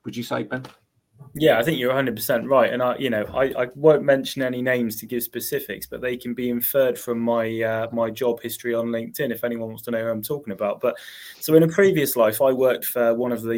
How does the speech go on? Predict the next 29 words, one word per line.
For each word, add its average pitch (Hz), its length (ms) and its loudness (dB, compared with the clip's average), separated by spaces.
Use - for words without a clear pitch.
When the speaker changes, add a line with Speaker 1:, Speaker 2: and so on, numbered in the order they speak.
Speaker 2:
U 120 40 -6
K's 117 340 -2
largest 117 500 2
private 113 360 0
healthcare 110 360 -2
providers, - 480 -12
right? 123 240 -6
Now, 143 200 6
I 160 60 8
quickly 160 460 2
realised 120 600 2
when 123 200 -2
I - 20 2
was 117 140 0
working 127 400 0
for 107 120 -6
'em 107 120 -4
that 120 140 -8
the 120 220 -8
best - 360 -2
employee 127 520 0
wellbeing 123 500 4
benefit 117 420 -2
was 117 100 -12
ten 131 260 -2
percent 117 340 -4
off 143 200 -2
at - 80 -8
Zizzi's. 143 520 -8